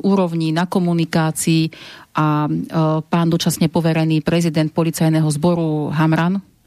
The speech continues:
spolu s, s predsedničkou Žilinského samosprávneho kraja Jurinovou, Matovičovou sesternicou, vyhlásili na tlačovke, že pôjdu po nás, pretože my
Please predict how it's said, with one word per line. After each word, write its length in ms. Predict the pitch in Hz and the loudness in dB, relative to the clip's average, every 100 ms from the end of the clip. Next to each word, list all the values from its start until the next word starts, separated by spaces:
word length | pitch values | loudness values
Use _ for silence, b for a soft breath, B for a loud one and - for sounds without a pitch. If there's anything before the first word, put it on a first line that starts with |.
| _ _ _ _ _ _ _ - - 165 156 156 156 | _ _ _ _ _ _ _ -10 -2 0 0 0 -2
spolu 520 | - 175 170 165 160 B B B B - | -2 0 0 0 -2 B B B B -4
s, 160 | 156 160 156 156 156 151 _ - - - 147 170 | 0 2 2 2 0 -4 _ -20 -20 -10 -6 -4
s 180 | 160 147 165 160 151 151 151 151 147 | -4 -2 0 2 2 2 0 0 -2
predsedničkou 680 | 180 180 185 170 160 - 170 | -2 -2 0 0 -2 -2 0
Žilinského 400 | 165 175 170 175 | 2 2 2 0
samosprávneho 640 | 180 170 165 170 170 170 151 | 2 0 0 0 2 2 2
kraja 360 | 175 170 165 160 | 2 2 2 2
Jurinovou, 680 | 165 175 175 170 175 196 B B B B B - | 2 2 0 0 0 -2 B B B B B -4
Matovičovou 640 | 175 170 170 170 180 165 | -2 0 0 0 0 0
sesternicou, 800 | - 170 185 180 170 185 170 165 B B B - | 0 -2 0 0 0 0 0 -2 B B B -8
vyhlásili 1040 | 165 151 208 226 202 - 190 175 170 165 | -4 0 2 2 0 -2 -2 0 0 0
na 160 | 165 175 | 0 0
tlačovke, 880 | 202 185 185 170 - 175 165 165 - | 0 0 0 -2 0 0 0 0 -2
že 400 | 151 165 160 151 | -2 2 2 0
pôjdu 320 | 175 175 208 | 0 0 0
po 240 | - 160 | -2 0
nás, 400 | 151 180 262 302 | 0 0 0 -2
pretože 480 | - 170 165 165 165 | -4 -4 -2 0 0
my 160 | 165 | 0